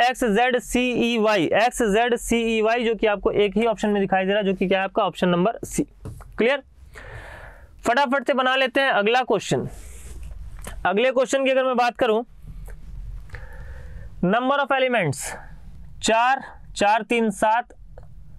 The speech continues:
ये हो गए चार, चार, तीन, सात, सात, तीन, दस, दस, तीन, तेरह, तेरह,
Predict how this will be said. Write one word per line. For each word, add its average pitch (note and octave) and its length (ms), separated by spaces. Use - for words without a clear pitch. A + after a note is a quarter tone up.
ये F#3+ 120
हो A3+ 120
गए A#3 120
चार, A3 340
चार, G#3+ 260
तीन, G#3 220
सात, G#3 320
सात, G3 320
तीन, G3+ 220
दस, G3+ 220
दस, F3+ 200
तीन, F#3+ 260
तेरह, G#3 340
तेरह, F#3 480